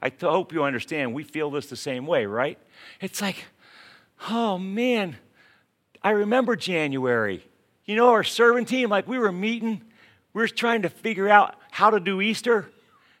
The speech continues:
'cause we were packing the place out." And we were thinking, "Okay, maybe we need a third service.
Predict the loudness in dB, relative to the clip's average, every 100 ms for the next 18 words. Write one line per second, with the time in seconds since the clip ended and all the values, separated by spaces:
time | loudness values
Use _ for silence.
0 | _ 0 2 2 2 2 -2 _ 4 6
1 | 6 2 -4 -2 2 2 2 4 4 4
2 | -4 _ _ _ -20 -14 0 0 2 0
3 | 0 -2 -2 -2 0 0 0 0 -2 -4
4 | -2 -2 -2 -6 -4 -2 2 2 4 2
5 | -2 -10